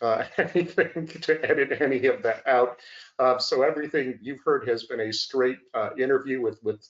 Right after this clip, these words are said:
no breaks and, and no editing. Um, I'm gonna repeat what I said earlier. Uh, your leadership was amazing, and, and you are an absolute credit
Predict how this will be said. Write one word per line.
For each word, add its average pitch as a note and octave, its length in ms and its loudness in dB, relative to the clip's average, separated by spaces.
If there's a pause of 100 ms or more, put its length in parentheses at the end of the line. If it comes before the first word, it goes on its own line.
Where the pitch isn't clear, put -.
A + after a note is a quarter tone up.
no A2+ 160 0
breaks C3 560 0
and, G#2 260 -8
and G#2 180 -6
no G2+ 260 -4
editing. A#2+ 500 0 (560)
Um, - 280 2 (380)
I'm D3+ 100 2
gonna D#3+ 140 4
repeat C3+ 420 -2
what C3 120 4
I C3 80 4
said A2+ 360 -2
earlier. A#2 480 2
Uh, A2+ 160 0 (320)
your C3 300 0
leadership C#3+ 600 -2
was A#2+ 240 0
amazing, G#2 720 -2
and, A2 300 -4
and G#2+ 280 -2 (380)
you C3 160 2
are C3 100 6
an A#2+ 200 -2
absolute C#3 580 0
credit B2+ 440 0